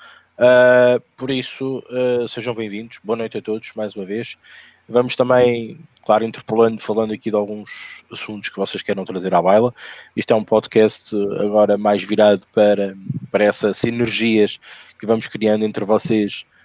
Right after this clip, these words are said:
ahm, nos vossos comentários e aqui também o tema que normalmente trazemos à baila. Não nos esquecemos, ah, ainda da questão do relevado, está prometido, ok? Ahm,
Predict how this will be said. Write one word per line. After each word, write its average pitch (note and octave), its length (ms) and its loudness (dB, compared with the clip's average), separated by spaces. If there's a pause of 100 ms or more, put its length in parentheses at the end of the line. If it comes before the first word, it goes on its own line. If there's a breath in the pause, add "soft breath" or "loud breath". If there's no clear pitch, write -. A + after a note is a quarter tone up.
(200 soft breath)
ahm, G#2+ 580 0
nos G#2+ 80 -10
vossos G#2+ 240 -2
comentários G#2 540 0
e G#2+ 40 -6
aqui G2 160 -6
também G2+ 440 -4
o A#2+ 80 -14
tema G2+ 340 -2
que - 80 -12
normalmente G2+ 300 -6
trazemos G2+ 520 -6 (380 loud breath)
à G#2 100 2
baila. G#2+ 320 6
Não A#2+ 140 2
nos C3+ 120 -2
esquecemos, A#2+ 720 0 (420 soft breath)
ah, A#2 240 6
ainda A#2 300 2
da A2 100 4
questão A2 220 -2
do A2 100 -8
relevado, G#2 760 2
está A2 200 -4
prometido, G#2+ 580 -10 (160)
ok? G2+ 360 -6 (460 loud breath)
Ahm, G#2 520 0